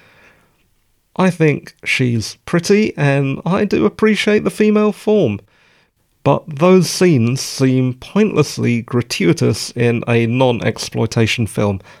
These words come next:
Look, if it was an <laughs> exploitation horror movie, I'd be okay with it, but it wasn't, and it was slightly jarring.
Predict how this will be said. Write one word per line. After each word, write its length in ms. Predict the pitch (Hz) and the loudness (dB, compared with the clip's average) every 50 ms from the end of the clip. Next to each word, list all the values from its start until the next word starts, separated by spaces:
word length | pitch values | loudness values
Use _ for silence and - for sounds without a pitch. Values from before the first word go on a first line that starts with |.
| _ - _ - | _ -20 _ -10
Look, 380 | 78 78 - - - - - - - - - - | -6 -6 -6 -6 -8 -14 -16 -16 -20 -20 -14 -8
if 160 | 127 120 - | -8 -4 -2
it 100 | 139 - | -2 -2
was 240 | - 117 120 110 98 | 0 0 0 0 0
an 120 | 117 110 | -2 -2
<laughs> 60 | 120 - | -2 -4
exploitation 840 | - - - - 123 113 92 90 - - 131 131 - - - 135 | -6 -10 -8 -4 -4 -4 -2 -4 -2 0 2 2 2 4 2 2
horror 300 | 117 - - 131 143 147 | 2 2 2 4 4 4
movie, 440 | 127 135 143 147 151 156 151 156 147 - - - - - - _ _ | 4 2 0 2 2 2 2 2 -2 -6 -16 -20 -20 -20 -20 _ _
I'd 300 | 262 - - 277 269 233 | -4 0 0 0 2 2
be 120 | 233 220 208 | 4 4 6
okay 400 | 196 196 175 - 165 151 143 131 | 6 6 4 4 2 2 4 2
with 180 | 120 104 - | 0 0 -2
it, 340 | - - - - - - - _ _ _ - | -4 -10 -10 -14 -20 -20 -20 _ _ _ -4
but 120 | 147 160 | 0 0
it 160 | 147 120 - | 0 0 -2
wasn't, 600 | 117 - 107 107 98 90 101 98 104 92 - - | -2 0 0 0 0 0 -4 -6 -6 -6 -6 -4
and 140 | 123 123 123 | -2 0 0
it 180 | 117 - - _ _ _ _ - | -2 -2 -4 _ _ _ _ 2
was 220 | 180 190 180 180 | 2 2 2 2
slightly 420 | - - 190 185 170 110 120 120 | -2 0 2 2 2 2 2 0
jarring. 720 | 101 87 - - 123 113 107 104 101 101 98 95 95 95 | 0 0 0 0 2 2 2 0 -2 -2 -4 -6 -8 -10